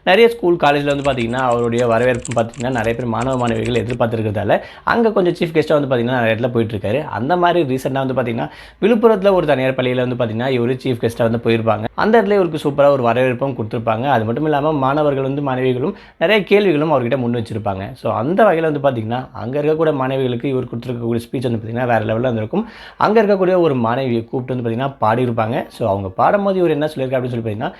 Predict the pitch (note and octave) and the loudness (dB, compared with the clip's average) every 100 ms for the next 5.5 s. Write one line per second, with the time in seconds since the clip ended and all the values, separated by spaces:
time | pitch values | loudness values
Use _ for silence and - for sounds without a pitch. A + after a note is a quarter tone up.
0 | - - C3 F3 D#3+ E3+ F3 D#3 D3+ F#3 | -20 -6 -2 2 2 2 2 0 0 0
1 | C#3 D3+ G3+ F#3+ E3 A2+ B2+ C#3 C3 G#2+ | 0 0 0 0 2 2 0 0 -2 -2
2 | A2 G#2+ G2+ A#2+ E3+ E3+ - C3+ D3 E3+ | -4 -6 -2 0 0 -2 0 0 2 0
3 | D3+ B2+ C3+ C3 B2+ A#2+ C3 A#2+ A#2 A#2 | 2 0 0 -4 -4 -2 -2 0 0 -2
4 | G#2 B2+ A#2 D3+ E3 E3 D3+ C#3 C#3+ C3 | -4 -6 -4 -4 -4 -4 -6 -2 0 0
5 | A#2 A#2 G2+ G#2+ | 0 -4 -6 -6